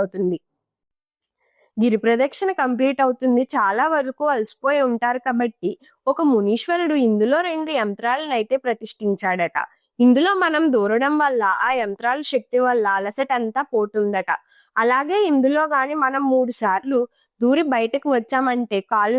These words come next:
నొప్పులు గాని, మోకాలు నొప్పులు గాని పోతాయని ఇంకొక నమ్మకం ఉంది. అలాగే జన్మ, జన్మల నాశనం కలిగి మళ్ళీ జన్మలు ఉండవని ఇంకో చరిత్ర. అలాగే ఇందులో దూరడం వల్ల మనకు మోక్ష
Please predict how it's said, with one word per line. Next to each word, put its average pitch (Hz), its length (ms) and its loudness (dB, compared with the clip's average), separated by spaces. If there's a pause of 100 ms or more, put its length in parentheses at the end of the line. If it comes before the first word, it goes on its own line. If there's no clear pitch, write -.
నొప్పులు 247 380 0
గాని, 226 300 0
మోకాలు 220 400 0
నొప్పులు 233 380 -2
గాని 202 300 -2 (420)
పోతాయని 247 640 2
ఇంకొక 302 260 0 (120)
నమ్మకం 208 380 0 (100)
ఉంది. 196 240 -4 (340)
అలాగే 233 400 2 (140)
జన్మ, 262 240 2 (380)
జన్మల 226 320 0 (120)
నాశనం 285 460 0
కలిగి 220 440 -2 (300)
మళ్ళీ 220 300 0 (100)
జన్మలు 277 400 2 (140)
ఉండవని 233 500 0 (140)
ఇంకో 254 200 -2 (100)
చరిత్ర. 208 380 -4 (240)
అలాగే 220 340 0 (120)
ఇందులో 262 340 2
దూరడం 226 400 0
వల్ల 269 140 -2 (180)
మనకు 262 320 -2
మోక్ష 202 240 -4